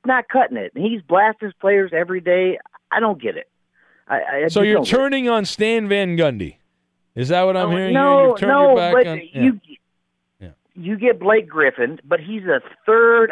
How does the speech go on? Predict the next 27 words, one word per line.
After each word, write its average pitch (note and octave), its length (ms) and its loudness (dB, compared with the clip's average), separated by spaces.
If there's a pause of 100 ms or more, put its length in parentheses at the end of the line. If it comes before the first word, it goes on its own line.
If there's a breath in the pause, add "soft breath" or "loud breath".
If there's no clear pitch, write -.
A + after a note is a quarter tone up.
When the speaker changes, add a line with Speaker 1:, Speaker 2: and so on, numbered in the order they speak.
Speaker 1:
option F3 460 0
on D3 160 2
a E3 60 0
championship C#3+ 720 -6
team. D3+ 240 -4
Am F#2 180 -10
I G#2 100 -4
right? E3+ 300 0 (100)
Uh, C#3+ 180 0
like, D3 240 -4 (340)
<laughs> F3 340 -12
at E3+ 180 -6
best. F#3 260 -4 (580)
Speaker 2:
Blake E3 200 0
Griffin? G#3 260 0
Yeah, C4+ 300 -2 (160)
uh, B3+ 80 -2
Blake. C#4+ 460 -4 (420)
Blake's B3 460 -4
problems F3+ 580 -2
are D3 340 0
in C#3 600 -6
late F3+ 520 -4
minute, E3+ 480 -4 (280)
uh, C3+ 140 -4
late, F#3 340 -4 (240)
late E3+ 400 -6